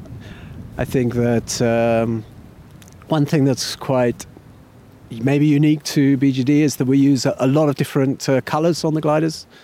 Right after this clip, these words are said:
Sometimes we have ten different colours on, on one glider.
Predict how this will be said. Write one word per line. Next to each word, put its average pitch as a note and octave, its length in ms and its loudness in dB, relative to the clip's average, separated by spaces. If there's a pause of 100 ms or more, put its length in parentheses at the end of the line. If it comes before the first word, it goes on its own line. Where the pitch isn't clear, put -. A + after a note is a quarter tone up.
Sometimes C#3 480 -2
we B2+ 120 0
have A#2 300 0 (680)
ten C3 300 0
different B2 320 -4
colours C3+ 400 -4
on, A#2 300 -6 (100)
on A2+ 180 -2
one A#2 160 0
glider. C3+ 360 0